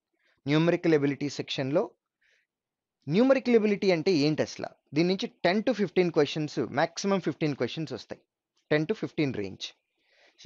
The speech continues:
ఏం జరుగుతుంది దీనిలో అంటే, it is simple basic mathematics. That is, by using four basic mathematical symbols, we will have questions. So సింబాలిక్ రిప్రజెంటేషన్‌లో మనకు only four symbols ఏ ఉంటాయి.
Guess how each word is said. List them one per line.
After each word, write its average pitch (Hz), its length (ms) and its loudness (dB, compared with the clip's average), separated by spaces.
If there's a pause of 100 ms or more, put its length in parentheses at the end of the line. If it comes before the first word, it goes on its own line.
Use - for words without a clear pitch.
(160)
ఏం 262 180 6
జరుగుతుంది 202 440 2
దీనిలో 170 300 4
అంటే, 143 260 2 (480)
it 147 100 2
is 196 120 4 (140)
simple 226 320 2 (160)
basic 175 380 0
mathematics. 120 640 -2 (100)
That 120 100 2
is, 120 160 -4 (680)
by 131 160 2 (180)
using 139 260 -2 (440)
four 208 220 6 (200)
basic 165 320 0 (140)
mathematical 131 560 0
symbols, 143 360 -4 (300)
we 123 120 2
will 113 180 0
have 233 120 -2
questions. - 440 -8 (1600)
So 226 100 -6 (160)
సింబాలిక్ 254 640 4
రిప్రజెంటేషన్‌లో 208 840 4
మనకు 175 220 0
only 185 240 2
four 175 240 2
symbols 165 360 2
ఏ 147 100 2
ఉంటాయి. 180 220 -6